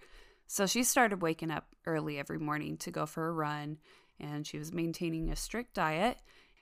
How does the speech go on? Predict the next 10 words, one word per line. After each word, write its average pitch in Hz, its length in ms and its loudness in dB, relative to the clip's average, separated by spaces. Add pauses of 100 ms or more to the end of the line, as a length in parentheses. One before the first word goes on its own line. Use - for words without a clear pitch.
(140)
And 196 140 2
after 262 320 8
about 214 260 6
two - 160 -2
years 233 320 2
of 170 140 -4
this, 156 520 -2
she - 280 -2
had 190 160 0
lost 165 340 4